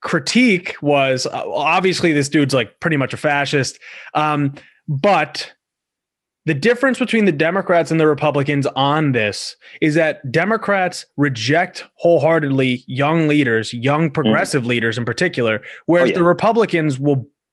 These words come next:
Speaker 1: will skyrocket him to leadership, this guy or any young person that is a, that is a conservative, the few that there
Speaker 2: <laughs>
Speaker 1: are, but they will get launched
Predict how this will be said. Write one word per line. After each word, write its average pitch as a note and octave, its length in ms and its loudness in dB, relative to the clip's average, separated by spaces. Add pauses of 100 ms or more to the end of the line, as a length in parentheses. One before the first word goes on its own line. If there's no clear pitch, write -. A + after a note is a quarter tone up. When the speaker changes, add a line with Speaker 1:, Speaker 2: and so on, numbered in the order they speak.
(140)
Speaker 1:
will E3 220 2
skyrocket F#3+ 840 0
him E3+ 220 -2
to D#3+ 100 0
leadership, D3 640 2 (200)
this G3 240 0
guy B2 360 0 (180)
or D3+ 140 2
any F#3+ 240 2
young D#3 280 2
person B2+ 500 -2 (200)
that C#3+ 140 0
is D3 200 2
a, C#3 40 0 (120)
that C#3+ 180 0
is D3+ 160 2
a E3 40 -2
conservative, A#2+ 640 -2
the B2+ 60 -4
few E3 260 2
that D3+ 160 2
there C3+ 180 2
Speaker 2:
<laughs> A#2+ 60 2
Speaker 1:
are, C3+ 340 -2 (680)
but F3 140 0
they F#3+ 120 4
will G#3 140 4
get F3 360 -2 (240)
launched D3+ 840 0